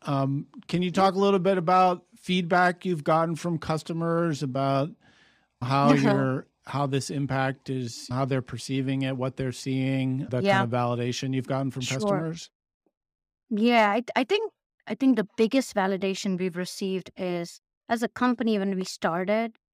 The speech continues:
Speaker 2: 'cause we have a lot of clinical content, we need a lot of clinical content to be, you know,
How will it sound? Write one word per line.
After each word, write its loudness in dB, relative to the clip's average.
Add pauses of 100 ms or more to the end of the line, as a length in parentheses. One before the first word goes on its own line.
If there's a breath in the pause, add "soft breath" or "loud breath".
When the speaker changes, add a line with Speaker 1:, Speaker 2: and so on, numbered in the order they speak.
(240)
Speaker 2:
'cause -8
we -4
have 0
a 0
lot -4
of -12
clinical -6
content, -12
we -4
need 0
a -2
lot -6
of -10
clinical -4
content -6
to -10
be, -6 (460 loud breath)
you -4
know, -4